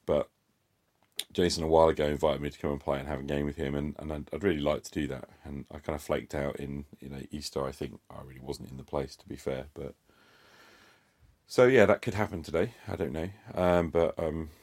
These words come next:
that might be fun. Um, in the meantime, I'm gonna need to work on that list. So I'm gonna have some breakfast and get the chores out of the way, and then that's just what I'm gonna do. Start working on building this campaign.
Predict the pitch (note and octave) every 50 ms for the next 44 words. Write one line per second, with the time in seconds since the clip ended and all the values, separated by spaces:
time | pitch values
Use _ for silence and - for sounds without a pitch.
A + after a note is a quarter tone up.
0 | - - - - - D#2 D2 A#1+ - - G#2 G#2 G#2+ A2 A2+ - - - _ _
1 | _ _ _ _ - D2+ D#2+ D#2 D#2 D#2 - - D#2+ D#2+ D#2+ E2+ F2 D#2+ - -
2 | E2 E2 E2 E2 E2 E2 - _ E2+ E2+ E2 E2 E2 E2 E2 D#2+ D#2 - - D#2+
3 | D#2 D2 - _ _ - - F2 - - D#2+ D#2+ D2+ D#2 D#2 D2 - - - -
4 | - - D2+ D2 C2+ D2 F#2 A2 A2 G#2+ F#2 F2 E2+ D#2 - - - - F2 E2
5 | - - - F2 - - - - - - E2 C#2+ C2 D2 C#2 A1+ C#2+ D2 D2 D2
6 | D2 D2 D2 D2+ D2+ D2 D2 C#2+ - _ - - - - - - _ _ - -
7 | - - - - - - - - C#2+ D2 D#2 D#2 D2+ D2 C#2+ G#2 G2+ - - _
8 | _ _ _ _ _ _ - _ _ _ - - - - C#2 B1+ A1+ C#2+ D#2 D2+
9 | D#2 - - D#2 D2+ D2 D2 D2+ D2+ D2 D2+ D2+ D2+ - D#2 D2+ D2 C#2+ C#2+ C#2
10 | C#2+ C#2+ - - - C#2+ C#2 C2 - D2 C2+ C2